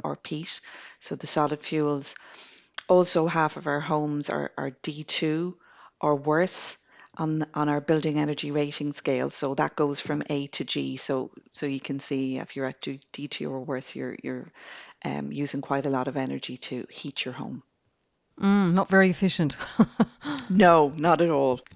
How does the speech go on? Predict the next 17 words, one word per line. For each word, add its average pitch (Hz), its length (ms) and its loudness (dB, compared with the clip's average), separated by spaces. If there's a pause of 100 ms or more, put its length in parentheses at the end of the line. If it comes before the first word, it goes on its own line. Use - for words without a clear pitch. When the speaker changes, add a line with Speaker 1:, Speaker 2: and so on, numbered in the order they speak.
(120)
Speaker 1:
Yeah, 143 320 0
so - 180 -2
there's, 143 200 -4
there's - 340 -2
a 143 60 -6
big - 200 -8
job. - 320 -6 (540)
Speaker 2:
So - 160 4
how 508 140 4 (100)
big 233 240 6
is, 285 180 0 (140)
is 233 240 4
the 214 100 2
task 180 640 -2
of 170 520 0
residential 170 720 4
upgrades 160 920 0